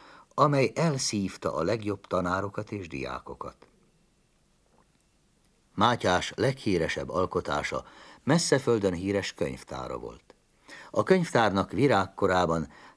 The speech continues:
kétezer-kétezer-ötszáz kötete lehetett. Ennél nagyobb könyvtárral Európában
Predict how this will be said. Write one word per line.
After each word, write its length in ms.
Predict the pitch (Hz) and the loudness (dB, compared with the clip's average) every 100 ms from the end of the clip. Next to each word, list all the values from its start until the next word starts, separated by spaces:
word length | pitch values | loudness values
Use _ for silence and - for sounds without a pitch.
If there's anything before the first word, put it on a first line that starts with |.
| _ | _
kétezer-kétezer-ötszáz 2000 | - 143 - 127 104 92 85 78 - 147 - 120 101 95 87 107 - - 78 - | 0 0 2 4 4 4 2 0 -2 -2 2 4 4 2 -2 -4 -4 -4 -4 -4
kötete 400 | 85 78 73 76 | -6 -6 -6 -4
lehetett. 580 | 73 73 73 - - - _ _ | -4 -4 -6 -10 -14 -20 _ _
Ennél 320 | - 143 135 | 0 4 4
nagyobb 300 | 120 107 98 | 4 4 2
könyvtárral 640 | - 95 82 90 85 76 67 | 0 -4 -2 -2 0 0 0
Európában 800 | 98 98 87 82 76 71 73 | 2 4 2 0 -2 0 -2